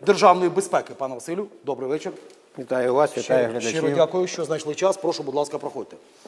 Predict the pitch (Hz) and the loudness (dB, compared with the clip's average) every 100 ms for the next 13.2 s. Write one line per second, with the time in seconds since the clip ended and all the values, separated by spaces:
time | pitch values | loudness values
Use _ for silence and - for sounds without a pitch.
0 | - - _ _ _ - 160 185 180 156 | -20 -20 _ _ _ -4 0 2 2 0
1 | 117 92 - 131 123 117 107 - - - | -4 -8 -2 0 0 -2 -8 -12 -20 -14
2 | 123 156 196 180 147 156 165 139 - - | -2 2 2 0 -2 0 2 0 -4 -20
3 | - - 135 151 180 156 139 135 151 180 | -20 -18 -10 -2 -2 0 -4 -6 -6 -6
4 | 196 - _ - 135 160 160 180 180 175 | -8 -16 _ -10 -6 -4 -2 -4 -4 -4
5 | 165 170 165 156 - 165 151 - 151 165 | -4 -4 -4 -6 -4 -6 -6 -10 -6 -4
6 | 151 131 147 143 139 139 - 127 - - | -4 -4 -4 -4 -6 -8 -6 -8 -8 -20
7 | - - - - _ _ - 151 175 180 | -20 -20 -20 -20 _ _ -18 -10 -6 -4
8 | 175 170 156 180 165 165 165 160 160 165 | -6 -6 -6 -4 -4 -4 -2 -4 -6 -10
9 | 160 170 151 131 151 - 247 214 165 160 | -8 -10 -10 -8 -6 -2 -2 -2 -2 -4
10 | - 160 143 139 151 151 143 - 160 139 | 0 0 -2 -8 -6 -4 -6 -6 -4 -2
11 | 127 - - - _ _ 135 139 131 - | -4 -8 -20 -20 _ _ 0 2 2 -2
12 | 139 160 156 147 147 143 143 143 - 156 | -2 0 0 -2 -2 -4 -6 -8 -12 -8
13 | 135 107 | -8 -10